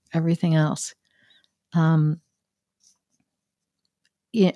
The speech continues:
I was talking with someone yesterday, uh, who is a, a researcher, and we were talking about the fact that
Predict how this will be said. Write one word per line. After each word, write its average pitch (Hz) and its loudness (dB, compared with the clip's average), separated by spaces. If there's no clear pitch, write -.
I 190 6
was 185 0
talking 214 4
with 262 6
someone 175 2
yesterday, 196 -2
uh, 160 -4
who 175 -2
is 160 -2
a, 147 -4
a 165 0
researcher, 180 -2
and 165 4
we 185 4
were 180 2
talking 190 0
about 196 2
the 180 0
fact 156 -2
that 156 -2